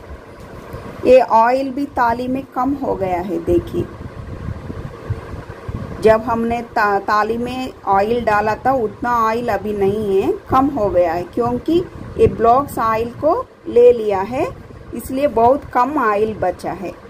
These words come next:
इस ऑयल को फिर से आप कुकिंग में यूज़ मत कीजिएगा, ठीक है।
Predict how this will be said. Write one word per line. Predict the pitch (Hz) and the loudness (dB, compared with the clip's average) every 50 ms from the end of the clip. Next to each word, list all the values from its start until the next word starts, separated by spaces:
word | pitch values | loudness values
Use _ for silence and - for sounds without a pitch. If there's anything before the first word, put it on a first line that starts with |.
| - - - - - - | -20 -20 -20 -12 -8 -6
इस | 254 254 - 285 | -4 0 2 4
ऑयल | 269 269 285 302 311 294 | 4 4 4 2 0 0
को | 294 311 311 311 | 2 2 2 2
फिर | 311 - 311 285 302 | 2 -2 -6 -6 -6
से | - - 330 320 | -4 -2 0 2
आप | 302 294 285 294 294 294 - - - | 2 2 2 2 0 -2 -8 -10 -8
कुकिंग | - 277 - - 311 294 | -8 -8 -4 -2 0 0
में | 294 294 294 | 2 0 0
यूज़ | 285 262 269 277 294 285 269 | 0 -2 0 0 0 0 0
मत | 269 262 254 254 - - | 0 0 0 -2 -4 -6
कीजिएगा, | 247 233 208 226 233 226 220 220 247 294 349 - - - - - - - - - - - - - - - - - - - - - - - - - - - - - - - | -6 -4 -4 -2 -2 -2 0 2 2 2 2 0 -2 -8 -16 -18 -20 -20 -20 -18 -18 -18 -16 -16 -16 -16 -16 -12 -12 -12 -10 -10 -10 -10 -10 -10 -12 -10 -10 -12 -4 0
ठीक | - 285 294 294 | 2 2 2 2
है। | - 311 320 | 2 2 2